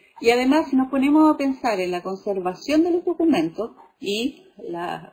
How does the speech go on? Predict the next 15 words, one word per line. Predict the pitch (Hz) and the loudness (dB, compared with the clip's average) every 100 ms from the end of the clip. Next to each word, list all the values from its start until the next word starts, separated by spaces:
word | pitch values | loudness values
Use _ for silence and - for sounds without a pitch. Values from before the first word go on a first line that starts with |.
| 165 | -10
directrices | 170 160 - 202 214 | -6 -6 -6 -6 -6
internacionales | 208 202 190 185 - 180 196 190 | -8 -8 -8 -8 -8 -6 -6 -4
en | 170 | -6
torno | 190 196 190 | -6 -6 -6
a | |
la | 185 | -4
conservación | 170 170 175 180 190 226 | -6 -6 -6 -8 -6 -8
digital, | 233 247 277 302 349 - - _ _ _ _ | -6 -8 -4 -2 -2 -4 -20 _ _ _ _
siempre | 392 381 262 247 | 6 6 2 -4
nos, | 240 247 254 | -4 -4 -6
nos, | 254 - 226 240 247 - | -8 -2 0 0 0 -6
nos | 185 190 190 185 185 _ | -10 -8 -8 -10 -14 _
han | 220 254 - - | -4 -2 -4 -2
hablado | 185 208 311 302 196 269 - _ _ _ - | -2 2 4 4 2 -4 -8 _ _ _ -6
de | 226 269 403 - _ | 0 2 0 -6 _